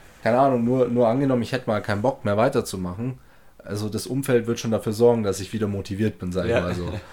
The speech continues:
Speaker 1: Also einfach mal so den, äh, Stecker ziehen und sagen, hey,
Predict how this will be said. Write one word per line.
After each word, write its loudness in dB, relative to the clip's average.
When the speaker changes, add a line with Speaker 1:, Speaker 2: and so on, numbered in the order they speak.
Speaker 1:
Also 4
einfach 2
mal 4
so 2
den, -6
äh, -4
Stecker 0
ziehen 2
und 0
sagen, 2
hey, -2